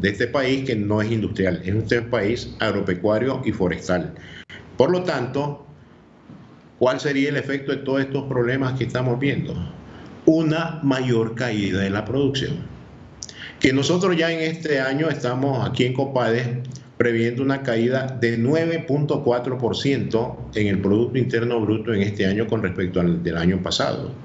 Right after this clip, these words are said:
Estaríamos retrocediendo en ingresos per cápita alrededor de ocho años al concluir este diciembre.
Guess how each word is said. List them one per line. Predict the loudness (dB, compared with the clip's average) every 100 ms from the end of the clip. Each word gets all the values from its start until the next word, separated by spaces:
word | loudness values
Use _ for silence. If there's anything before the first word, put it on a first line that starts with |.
| -18 -16 -16 -14 2
Estaríamos | 2 2 0 2 2 2
retrocediendo | 2 0 0 2 2 2 2 2
en | 2 2
ingresos | 2 2 2 0 -2
per | -2 -2
cápita | -2 -2 -4 -6 -4 -6 -10 -20 -20 -6
alrededor | -2 0 2 2 0 2
de |
ocho | 2 2 0 0
años | 0 -4 -6 -10 -16 -20 -20 -6 -2
al | -2
concluir | -2 0 2 2
este | 0 0
diciembre. | 2 2 0 0 0 -4